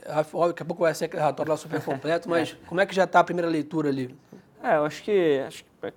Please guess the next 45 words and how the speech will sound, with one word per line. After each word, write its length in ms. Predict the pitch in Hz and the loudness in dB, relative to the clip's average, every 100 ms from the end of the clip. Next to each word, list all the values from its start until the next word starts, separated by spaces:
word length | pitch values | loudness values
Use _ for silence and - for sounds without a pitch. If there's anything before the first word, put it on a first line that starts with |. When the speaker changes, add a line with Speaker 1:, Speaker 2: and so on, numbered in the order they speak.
| - | -14
Speaker 2:
acho 120 | - | -20
que 100 | - | -16
como 220 | 151 165 165 | -6 -2 -2
a 40 | |
gente 200 | 160 160 | -4 -6
tem 120 | 156 | -8
falado, 380 | 156 143 131 123 | -4 -2 -2 -4
né, 140 | 127 | -6
Gerson, 320 | 127 127 - 120 | -8 -10 -12 -14
de 100 | - | -6
fato 340 | 123 135 143 | -6 -4 -8
tem 280 | - 151 160 | -4 -4 -4
sido 360 | - 143 143 | -4 -6 -6
um 40 | 143 | -8
trimestre, 800 | - 135 127 127 - 131 113 117 127 | -8 -8 -8 -10 -8 -8 -8 -12 -16
um 60 | 120 | -14
quarto 240 | - 135 - | -8 -8 -8
trimestre 400 | 123 120 123 123 | -8 -8 -8 -10
ele 60 | |
já 140 | 120 120 | -8 -8
tava 300 | - 131 135 | -4 -4 -6
um 40 | |
pouco 280 | - 131 123 | -10 -10 -8
mais 240 | 113 120 | -8 -8
desafiador. 720 | 117 120 117 - 110 107 123 - _ - - - - | -8 -8 -8 -8 -8 -6 -6 -8 _ -20 -20 -20 -6
É, 600 | 131 123 120 120 113 113 110 - | 2 4 6 4 4 2 -4 -14
a 60 | 107 | -16
gente 240 | 120 - | -14 -8
tem 200 | - 151 | -2 0
visto 360 | 135 139 - 127 | 0 -4 -4 -8
já 220 | 131 120 | -6 -4
isso 380 | 123 127 - 120 - - - _ - | -4 -6 -10 -14 -14 -20 -20 _ -10
nos, 800 | 123 127 135 135 127 120 117 - | -4 2 4 4 4 0 -2 -6
nos 260 | 120 131 120 | -4 -4 -4
resultados 500 | 117 120 127 120 117 | -8 -6 -2 -2 -2
das 200 | 113 - | -8 -6
companhias. 720 | 120 113 107 113 123 127 - _ _ _ _ | -10 -8 -6 -4 -4 -6 -12 _ _ _ _
Quando 180 | 127 131 | 0 0
a 60 | |
gente 320 | 127 135 - | 0 -4 0
olha, 260 | 131 131 131 | 2 4 2
por 160 | - 131 | -2 -6
exemplo, 400 | 123 120 - 123 | -6 -8 -8 -6
no, 220 | 123 131 | -2 -2
o, 560 | 127 110 123 120 - | -2 -2 -4 -4 -8